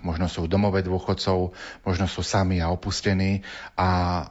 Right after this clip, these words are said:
my sme dnes večer ich spoločníkmi. Čo odkázať práve týmto ľuďom?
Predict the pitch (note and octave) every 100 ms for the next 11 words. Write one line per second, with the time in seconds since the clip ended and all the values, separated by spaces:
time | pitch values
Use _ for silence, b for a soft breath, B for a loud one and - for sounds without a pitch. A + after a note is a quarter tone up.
0 | - - A2 F2 F2+ F2+ E2+ D#2+ D2+ E2+
1 | E2 - F#2 F2 - F#2 E2 - E2 -
2 | - - A#2 A2+ - - A#2+ - G#2+ A2
3 | - - G#2 G2+ F#2+ - G2 F2 D#2+ D2+
4 | A#1+ -